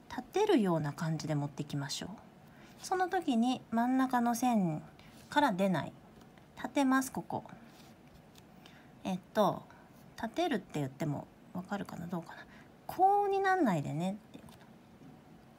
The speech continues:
こうにラインができてしまうと、次がこうになったらなんかこう、滑り台滑ってるみたいですよね。これを、こっちをしっかりこう、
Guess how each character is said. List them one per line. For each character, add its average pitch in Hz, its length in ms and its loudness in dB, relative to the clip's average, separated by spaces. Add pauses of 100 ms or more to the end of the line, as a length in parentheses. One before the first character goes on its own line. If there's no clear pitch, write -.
こ 311 360 0
う 320 40 0
に 311 320 0
ラ 277 140 2
イ 254 100 0
ン 220 60 0
が 170 100 -4
で 196 140 -4
き - 80 -10
て 175 120 -6
し - 180 -6
ま 151 200 -2
う 151 40 -6
と、 156 300 -8
次 240 440 -4
が 160 200 -2 (240)
こ 202 240 -4
う 202 40 0
に 202 100 0
な 190 140 -2
っ - 20 -14
た - 160 -12
ら 151 100 -8
な 170 140 -6
ん 170 80 -6
か - 120 -18 (100)
こ - 160 -20
う、 - 180 -12
滑 233 140 -8
り 254 100 -8
台 180 260 -6
滑 185 140 -8
っ - 20 -10
て 180 140 -12
る 156 80 -6
み 143 80 -8
た - 140 -12
い - 20 -12
で - 60 -14
す - 80 -16
よ - 80 -10
ね。 226 180 -2 (380)
こ 302 100 -4
れ 311 160 0
を、 320 420 0
こ 311 120 -4
っ 320 40 -8 (200)
ち 440 140 -4
を 349 100 4
し - 360 -6 (140)
っ - 40 -20
か 349 140 0
り 254 220 0
こ 180 240 -6
う、 - 40 -16